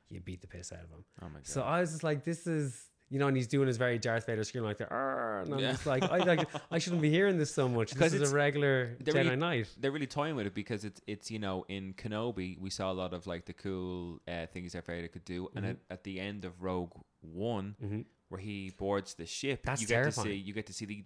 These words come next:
Speaker 2: the Darth Vader. Like,
Speaker 1: Yeah.
Speaker 2: that, that's what everyone want. Like, the Anakin Skywalker
Speaker 1: Yeah.
Speaker 2: who became Darth Vader. That's the one we all wanted to
Speaker 1: That's
Speaker 2: see.
Speaker 1: who,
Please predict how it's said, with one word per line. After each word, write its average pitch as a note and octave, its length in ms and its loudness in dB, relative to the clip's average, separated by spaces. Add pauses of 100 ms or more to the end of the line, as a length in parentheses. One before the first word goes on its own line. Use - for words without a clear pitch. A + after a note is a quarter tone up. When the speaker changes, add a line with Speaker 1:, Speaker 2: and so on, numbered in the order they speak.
Speaker 2:
the A2 280 -4
Darth F#2 300 -2
Vader. F#2+ 320 0
Like, B2+ 40 2
Speaker 1:
Yeah. B2 140 4
Speaker 2:
that, A2+ 240 -2
that's B2+ 180 2
what B2+ 120 2
everyone A#2 280 2
want. G#2 140 0
Like, G#2+ 160 -6
the B2+ 140 -6
Anakin B2 420 -2
Skywalker A2 460 4
Speaker 1:
Yeah. G2 60 0
Speaker 2:
who G2+ 100 -2
became F#2 260 -4
Darth F2 200 -2
Vader. F2 200 -2
That's F#2 160 -2
the G2 80 -8
one F2+ 80 -6
we F2+ 80 -4
all E2+ 100 -2
wanted B2+ 140 0
to C3+ 60 0
Speaker 1:
That's E2 140 -4
Speaker 2:
see. D#3+ 100 -6
Speaker 1:
who, B2 440 4